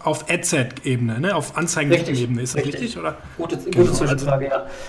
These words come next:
Speaker 2: Genau,
Speaker 1: Ja,
Speaker 2: also
Speaker 1: genau,
Speaker 2: die, die
Speaker 1: das ist eben
Speaker 2: Lernphase
Speaker 1: wichtig,
Speaker 2: bezieht sich
Speaker 1: ja.
Speaker 2: immer auf das, äh, auf das, auf das, äh, Adset, also auf die Werbeanzeigengruppe,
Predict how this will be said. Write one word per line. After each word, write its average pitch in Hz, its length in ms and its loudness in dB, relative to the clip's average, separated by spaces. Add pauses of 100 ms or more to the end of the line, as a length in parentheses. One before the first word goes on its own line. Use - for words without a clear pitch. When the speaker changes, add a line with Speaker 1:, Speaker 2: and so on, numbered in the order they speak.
(120)
Speaker 2:
Genau, 147 200 6
Speaker 1:
Ja, 147 60 8
Speaker 2:
also 151 240 10
Speaker 1:
genau, 131 160 8
Speaker 2:
die, 123 60 4
die 160 60 6
Speaker 1:
das 160 40 6
ist 160 60 4
eben 165 100 6
Speaker 2:
Lernphase 180 460 8
Speaker 1:
wichtig, 175 120 4
Speaker 2:
bezieht 180 180 0
sich 170 120 2
Speaker 1:
ja. 170 40 6
Speaker 2:
immer 156 160 4
auf - 160 4
das, 147 320 0
äh, - 60 -4
auf - 340 4
das, - 320 0
auf 147 200 0
das, - 400 -2
äh, 143 280 2
Adset, 185 320 4
also 143 200 6
auf 139 100 8
die 139 120 0
Werbeanzeigengruppe, 143 1080 4